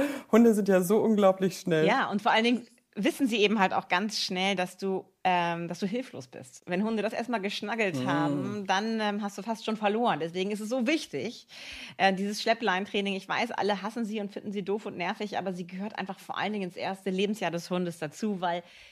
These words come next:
Speaker 2: wir dadurch die Kontrolle haben und dem Hund zumindest, äh, vortäuschen, äh, wir wüssten immer genau, was wir tun und wir wär-, wären allmächtig. <laughs>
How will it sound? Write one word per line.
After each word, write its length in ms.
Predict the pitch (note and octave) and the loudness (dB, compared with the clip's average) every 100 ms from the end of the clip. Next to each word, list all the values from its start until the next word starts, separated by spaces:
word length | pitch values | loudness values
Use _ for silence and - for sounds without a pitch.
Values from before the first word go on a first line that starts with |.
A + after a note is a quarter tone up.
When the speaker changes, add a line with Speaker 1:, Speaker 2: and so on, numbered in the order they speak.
| _ | _
Speaker 2:
wir 120 | F#3+ | -2
dadurch 400 | F3+ F3+ G3+ G3 - | 0 0 0 -6 -8
die 220 | F#3+ F3+ | -6 -6
Kontrolle 600 | - G#3 G3 G3+ A#3 A3 | -4 -4 -2 0 2 0
haben 300 | D#3+ B2 B2 - | -4 -14 -16 -14
und 240 | - D#3+ | -12 -8
dem 140 | F3+ F3 | -4 -2
Hund 260 | G#3+ A3+ - - - - _ _ | 0 0 -4 -20 -20 -20 _ _
zumindest, 540 | - G#3+ A#3+ A#3+ B3+ - _ _ _ | -4 2 2 2 -2 -10 _ _ _
äh, 420 | - G3 F#3+ - G3 | 0 2 2 0 -4
vortäuschen, 800 | - C4 - D#3+ D#3 G3+ A3 A3 | 0 0 0 -2 -2 -2 -4 -4
äh, 200 | - F3+ | -2 -2
wir 120 | F3 F3 | -2 -4
wüssten 240 | G#3+ G3 | -6 -6
immer 140 | G3 | -4
genau, 340 | F#3 F3+ G3 G#3 | -2 -2 -2 -2
was 180 | G#3 G3+ | -4 -6
wir 80 | |
tun 220 | F#3 A#3+ A3+ | -8 -4 -4
und 100 | F3 | -4
wir 160 | E3+ | -4
wär-, 260 | F3 F3 E3 | -2 -2 0
wären 280 | F#3 F#3+ - | -2 0 0
allmächtig. 720 | F3 F3 G3 G3 - F#3+ | 0 0 -2 -4 -8 -8
<laughs> 80 | - | -10